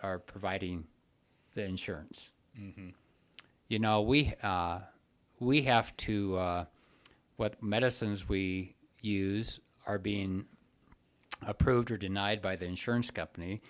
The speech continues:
Speaker 1: So that prior auth committee should really, uh,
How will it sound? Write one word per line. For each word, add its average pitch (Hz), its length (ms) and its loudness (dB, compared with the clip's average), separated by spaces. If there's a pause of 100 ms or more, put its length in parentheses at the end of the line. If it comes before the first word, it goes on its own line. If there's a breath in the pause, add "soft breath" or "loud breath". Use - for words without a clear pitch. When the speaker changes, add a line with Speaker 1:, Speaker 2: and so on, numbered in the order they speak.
(420 loud breath)
Speaker 1:
So 123 220 0
that 127 260 4
prior 123 340 8
auth 120 340 4
committee 98 540 -2 (240 soft breath)
should - 200 -8
really, 110 440 2 (240)
uh, 82 360 -8